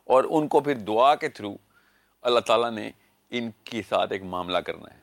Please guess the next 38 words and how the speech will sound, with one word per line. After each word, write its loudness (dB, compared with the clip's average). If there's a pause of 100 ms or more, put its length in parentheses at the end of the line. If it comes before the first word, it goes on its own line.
اور -6
وہ -2
کیا 2
معاملہ 2
کرنا 0
ہے؟ -6 (280)
جو 4
ہر 6
اس 2
مخلوق -2
کے -4
ساتھ -2
ہوگا -2
جو -8
اپنے -4
planet -2
چھوڑ -4
کے -6
کسی -10
اور 0
planet -10
پہ -12
جائے -10
گی۔ -20 (200)
ہم -2
جب 4
بھی -4
کسی -4
habitable، -2
assuming -8
کہ -6
habitable -2
planet -4
پہ -6
جائیں -6
گے، -6
تو -10
ہم -6